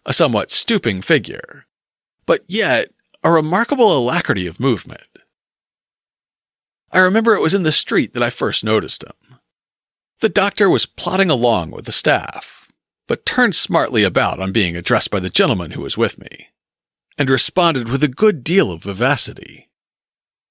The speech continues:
After seeing the old man in the reading room every day, Hawthorne began to regard him as part of the library landscape, so it didn't seem unusual when, as he later wrote, "One day especially, about noon,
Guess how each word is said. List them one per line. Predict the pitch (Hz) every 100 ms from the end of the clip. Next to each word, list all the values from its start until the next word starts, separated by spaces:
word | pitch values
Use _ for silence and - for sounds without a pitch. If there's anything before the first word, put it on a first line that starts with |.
| _ _
After | 196 190
seeing | - 294 285
the | 196 143
old | 135
man | 127 120
in | 110
the |
reading | 104 135 117 98
room | 92 101
every | 98 90
day, | 85 160 139 101 92 71 98 - _
Hawthorne | - 233 254 277 277
began | 220 151 135
to | 143
regard | 123 113 98
him | 98
as | 120
part | - - 233
of |
the | 240
library | 233 110 92 92 - 69
landscape, | 95 123 95 - - - - - - _ _ -
so | -
it | 185
didn't | 294 277
seem | 233 190 147
unusual | 117 180 180 117 98 92
when, | 123 113 104 101 - _ _
as | 143 139
he | 135
later | 233 190
wrote, | 139 117 107 90 - _ _ _ _ _ _ _ _
"One | 247 233
day | 170
especially, | 135 - - 113 - - - - _ _ _ -
about | 104 98 -
noon, | 165 151 98 90